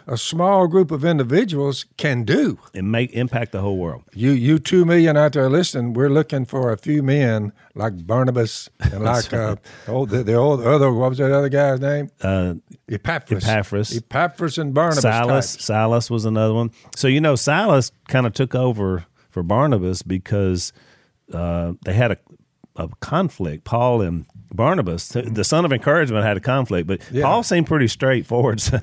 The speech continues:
Speaker 2: so he
Speaker 1: Yeah.
Speaker 2: might not have been the easiest guy to run with. But, you know, they, and it was over the cousin, 'cause Mark, you know, wouldn't show up for what they were supposed to do.
Speaker 1: Had a little friction.
Speaker 2: A little friction.
Speaker 1: That just shows you we're human beings.
Speaker 2: That's
Speaker 1: And,
Speaker 2: right.
Speaker 1: you know, you know, you're gonna agree with somebody one hundred percent on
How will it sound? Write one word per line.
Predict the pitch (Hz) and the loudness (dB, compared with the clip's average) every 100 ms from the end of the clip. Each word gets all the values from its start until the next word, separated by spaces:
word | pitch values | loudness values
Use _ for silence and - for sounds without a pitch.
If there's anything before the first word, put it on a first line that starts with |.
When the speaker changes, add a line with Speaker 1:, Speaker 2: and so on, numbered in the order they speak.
| - - | -6 -12
Speaker 2:
so | - 127 | 0 2
he | |
Speaker 1:
Yeah. | 175 | 4
Speaker 2:
might | 170 151 | 2 2
not | 143 | 2
have | 131 | 2
been | 127 | 2
the | 113 | 2
easiest | 123 117 120 104 - | 2 2 0 -2 -2
guy | 117 107 | -2 0
to | 90 | -2
run | 101 117 | -2 0
with. | 92 85 - - - | 0 -2 -4 -18 -2
But, | 110 101 - | 0 -2 -2
you | 120 | 0
know, | 127 | 2
they, | 123 127 | 2 0
and | - 143 | 0 2
it | |
was | 131 135 | 4 4
over | 196 170 | 2 2
the | 139 | 0
cousin, | - 214 208 87 80 _ _ | 2 2 2 -4 -10 _ _
'cause | - 110 | -2 0
Mark, | 131 165 185 - | 2 2 0 -2
you | 127 | 0
know, | 131 131 131 - | 4 2 0 -6
wouldn't | - 127 131 | -4 -2 0
show | - 131 | 2 4
up | 135 131 | 4 2
for | 113 104 123 | -2 -4 -6
what | - 117 | -4 -2
they | 117 | 0
were | 117 | 0
supposed | 101 117 107 | 0 -2 -2
to | 110 | -2
do. | 151 170 143 | 0 0 -2
Speaker 1:
Had | 190 254 | -6 -2
a | |
little | 254 226 | 0 0
friction. | 240 240 - 247 233 - | 0 0 0 -8 -10 -2
Speaker 2:
A | |
little | 170 | 0
friction. | 226 185 170 190 | 2 2 0 2
Speaker 1:
That | 190 | 2
just | 214 233 - | 2 0 2
shows | 214 202 185 | 4 4 4
you | 202 208 | 0 0
we're | 175 | 2
human | 147 214 240 226 | 2 2 0 4
beings. | 208 185 190 202 | 4 4 2 -2
Speaker 2:
That's | 202 | 0
Speaker 1:
And, | |
Speaker 2:
right. | 113 98 | 2 0
Speaker 1:
you | 156 190 | 0 0
know, | 202 | 2
you | 190 196 | 0 2
know, | 190 | 2
you're | 175 170 | 2 0
gonna | 196 185 | 0 0
agree | 190 139 165 196 | 0 2 0 2
with | 175 | -2
somebody | - 185 180 180 | -2 -2 0 0
one | 151 110 143 196 | -2 0 0 2
hundred | 160 170 185 165 135 | 0 0 0 -2 -4
percent | 151 - 185 190 | -8 -4 -4 -2
on | 143 | -2